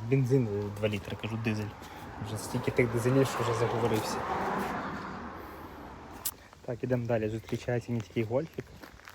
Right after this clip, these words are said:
В таких цікавих фарах. Одинадцять чотириста, два літра дизель на автоматі. <clears throat> Ось хто собі хоче гольфіка з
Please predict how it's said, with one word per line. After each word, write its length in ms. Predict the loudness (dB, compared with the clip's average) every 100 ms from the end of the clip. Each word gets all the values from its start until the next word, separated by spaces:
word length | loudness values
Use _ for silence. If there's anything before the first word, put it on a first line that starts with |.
| -18 -14
В 40 | -12
таких 300 | -6 -6 -6 -14
цікавих 380 | -10 -4 -4 -4 -10
фарах. 240 | -10 -8 -10 -12 -16 -20 -20 -20 -20 -20 -20 -20 -20 -14 2
Одинадцять 400 | 2 2 -4 -16
чотириста, 580 | -14 -8 -6 -8 -12 -12
два 160 | -8
літра 300 | -6 -4 -6
дизель 360 | -2 -4 -2 -2
на 160 | 0
автоматі. 720 | 0 -2 -6 -8 -4 -4 -4 -8 -14 -16 -18 -20 -18 -18 -18 -16 -16 -18 -20 -18 -12 -2
<clears throat> 120 | -2 2 6 6 4 -8 -14 -18 -2 0 0 -8 -16 -14 -14 -16 -20 -18 -16 -10 -10 -10 -12 -10
Ось 80 | -8
хто 160 | -2 0
собі 240 | 2 0
хоче 320 | 0 -4 -4
гольфіка 480 | -6 -6 -8 -14
з 60 | -16